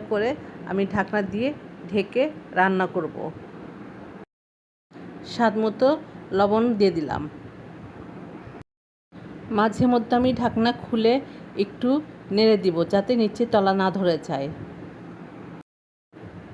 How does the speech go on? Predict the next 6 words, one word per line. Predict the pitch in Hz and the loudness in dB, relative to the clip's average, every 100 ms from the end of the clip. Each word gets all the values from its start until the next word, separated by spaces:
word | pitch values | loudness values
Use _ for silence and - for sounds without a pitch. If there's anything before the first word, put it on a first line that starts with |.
| - 202 | -6 2
মশলার | 208 220 269 254 254 | 2 2 0 2 4
উপরে | 262 247 247 311 330 - - - - | 4 6 6 4 0 -8 -16 -14 4
তেল | 240 240 226 | 6 6 4
ভেসে | 220 240 | 2 4
উঠেছে | 233 233 233 247 240 320 - - - 196 | 4 2 2 4 4 2 -6 -18 -6 0
এবং | 208 | 2